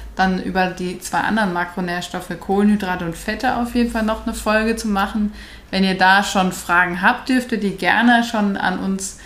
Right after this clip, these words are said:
stellen und uns, uns schreiben. Oder wenn ihr, ähm, bei uns Patienten oder Kunden hier seid, dann dürft ihr uns das auch persönlich sagen, natürlich.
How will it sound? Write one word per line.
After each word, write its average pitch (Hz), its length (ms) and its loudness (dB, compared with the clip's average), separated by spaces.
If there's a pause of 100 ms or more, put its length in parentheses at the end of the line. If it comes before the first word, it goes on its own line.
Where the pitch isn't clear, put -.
(280)
stellen 214 420 2
und 202 160 0
uns, 190 280 -6
uns 185 340 -4
schreiben. 208 600 2
Oder 170 220 -4
wenn 170 120 -2
ihr, 170 260 -2
ähm, 170 180 -6
bei 165 100 -4
uns - 220 -8
Patienten 208 560 -4
oder 180 220 -6
Kunden 240 360 2
hier 202 200 2
seid, 180 340 0
dann 175 120 -4
dürft 175 180 -6
ihr 170 80 -6
uns 170 240 -8
das 165 160 -10
auch 165 200 -8
persönlich 202 520 2
sagen, 175 360 0
natürlich. 175 600 -8